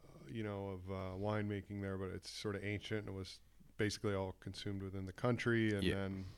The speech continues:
Speaker 1: they've sort of very much benefited from E U status, but, you know, having to, you know, dot their I's and cross their T's, and,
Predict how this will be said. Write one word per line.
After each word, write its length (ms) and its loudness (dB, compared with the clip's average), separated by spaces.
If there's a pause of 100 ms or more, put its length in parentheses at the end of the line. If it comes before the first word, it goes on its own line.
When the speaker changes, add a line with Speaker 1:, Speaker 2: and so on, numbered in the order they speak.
Speaker 1:
they've 200 -2
sort 240 -8
of 100 -10
very 220 0
much 260 -4
benefited 500 -4
from 360 -4 (540)
E 60 0
U 240 2
status, 720 0
but, 260 -4
you 100 0
know, 80 -2
having 300 0
to, 160 -2 (1040)
you 80 -6
know, 120 -6 (640)
dot 220 0
their 160 0
I's 220 0
and 100 -6
cross 300 -4
their 100 -10
T's, 440 -2
and, 220 -6